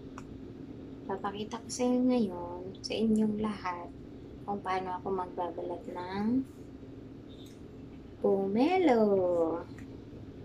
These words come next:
Kasi dati, hirap na hirap din ako magbalat. Yung may nakita ko na video na ganito lang pala kadali. Paano magbalat ng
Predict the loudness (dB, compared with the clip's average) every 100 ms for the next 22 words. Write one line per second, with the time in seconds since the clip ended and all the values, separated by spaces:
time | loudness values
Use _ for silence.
0 | -14 -14 -14 -16 -16 -14 -14 -14 -14 -14
1 | -12 -2 2 2 0 -4 -6 -8 -6 -8
2 | -8 -8 -6 -6 -6 -8 -8 -8 -6 -4
3 | -4 -4 -8 -16 -16 -14 -14 -14 -2 4
4 | 6 6 4 2 0 -2 0 -2 -2 0
5 | 0 -2 0 4 4 4 0 -6 -2 0
6 | 0 0 0 0 0 2 0 2 0 0
7 | 2 2 0 -8 -12 -14 -14 -14 -14 -14
8 | -10 -6 -2 0 0 0 -4 -12 -6 -6
9 | -2 2 2 2 -2 -2 -2